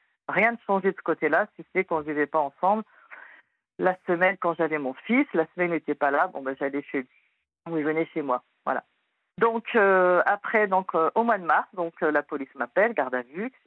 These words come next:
cetera. Euh, on me pose des questions et on me dit, voilà,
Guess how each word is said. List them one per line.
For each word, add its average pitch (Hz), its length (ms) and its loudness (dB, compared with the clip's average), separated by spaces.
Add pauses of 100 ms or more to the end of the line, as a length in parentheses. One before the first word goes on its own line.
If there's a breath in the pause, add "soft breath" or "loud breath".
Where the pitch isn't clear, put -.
(140)
cetera. 175 400 0 (120)
Euh, 147 340 2
on 139 140 0
me 135 120 -8
pose 135 300 -8
des 123 80 -10
questions 226 680 -2
et 156 100 -6
on 139 80 -4
me 127 160 -8
dit, 131 180 -14
voilà, 139 380 0